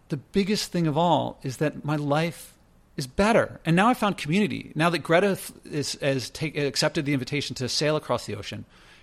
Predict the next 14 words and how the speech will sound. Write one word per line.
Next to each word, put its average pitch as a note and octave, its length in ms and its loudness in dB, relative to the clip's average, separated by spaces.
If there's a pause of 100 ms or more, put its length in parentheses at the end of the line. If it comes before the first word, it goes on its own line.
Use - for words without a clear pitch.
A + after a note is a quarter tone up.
(120)
and D#3+ 80 4
I've - 240 0
connected A#3 340 -2
with - 140 -4
people A2+ 340 -6
who D3+ 140 -2
are C#3 80 2
also F#3 220 4
not D3 180 0
flying, E3 420 0
climate F#3+ 300 6
scientists F#3 420 0
in C3+ 80 0
particular, - 500 -6